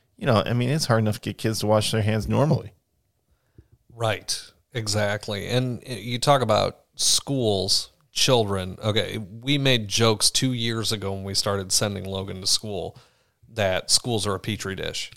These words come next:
Speaker 1: We make that joke now.
Speaker 2: I mean, yeah, it, you know, Barrett's in daycare, Logan's in school, and, and we're always sitting here saying, you know, we're gonna get, you know, we're gonna get the, the fall cold, or we're gonna get this, or we're gonna get the spring cold, which ironically we didn't get the spring cold this year.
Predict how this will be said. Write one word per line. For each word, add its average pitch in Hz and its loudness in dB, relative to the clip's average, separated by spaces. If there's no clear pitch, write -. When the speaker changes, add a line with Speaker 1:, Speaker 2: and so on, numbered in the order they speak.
Speaker 1:
We 113 10
make 113 8
that 87 4
joke 82 0
now. 80 -4
Speaker 2:
I 135 6
mean, 127 2
yeah, 131 4
it, 120 0
you 120 -4
know, 113 0
Barrett's 123 2
in 131 -2
daycare, 110 2
Logan's 104 0
in 101 -6
school, 117 2
and, 95 -6
and 101 -2
we're 98 2
always 113 6
sitting - 4
here 101 -6
saying, 101 2
you 98 -8
know, 92 -4
we're 98 -4
gonna 101 -6
get, 98 -4
you 104 -16
know, 95 -4
we're 92 -6
gonna 98 -2
get 98 -2
the, 95 -2
the 95 -4
fall 123 4
cold, 95 4
or 101 -4
we're 98 -4
gonna 98 -2
get 101 -2
this, 107 6
or 110 -4
we're 98 -4
gonna 101 -2
get 101 -6
the - -10
spring 117 0
cold, 92 -6
which 101 0
ironically 123 2
we 104 -4
didn't 113 -2
get - -8
the 110 -6
spring 165 -2
cold 98 -2
this 87 -4
year. 71 -10